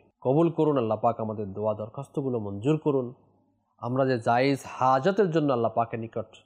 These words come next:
পেশ হব, আল্লাহ পাক যেন আমাদের উপর দোয়া কবুল করেন, আমাদের উপর দয়া করেন। আমিন। বিজাহি খাতামিন নবিয়িন সাল্লাল্লাহু তাআলা আলাইহি ওয়া আলিহি ওয়াসাল্লাম।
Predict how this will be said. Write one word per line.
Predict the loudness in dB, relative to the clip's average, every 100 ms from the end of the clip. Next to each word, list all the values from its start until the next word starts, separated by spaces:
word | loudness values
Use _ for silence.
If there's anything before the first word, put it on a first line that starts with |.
| _ _ _ _ _ _ _ _ _ _ _ 0
পেশ | 4 4 2
হব, | 2
আল্লাহ | 4 4 2
পাক | 2 2
যেন | -2
আমাদের | -4 -4 -6
উপর | -8 -10 -12 _ _ _ _ _ _ _ _ _ -2
দোয়া | 2 2
কবুল | 0 -8 -8
করেন, | -10 -16 -16 -20 _ _ _
আমাদের | 0 0 0
উপর | -2 -4
দয়া | -2 -2 -2
করেন। | -6 -18 -20 -4
আমিন। | 0 2 2 0 -2 -8 _ _ _ _ _ _ _ _ -4
বিজাহি | 0 4 4 4
খাতামিন | 2 2 2 2 0 2
নবিয়িন | 0 0 2 2 2
সাল্লাল্লাহু | 0 0 0 4 2 2
তাআলা | -2 0 0 0
আলাইহি | -2 -4 -6 -8 -10 -2
ওয়া | -2
আলিহি | -2
ওয়াসাল্লাম। | -6 -8 -6 -4 -4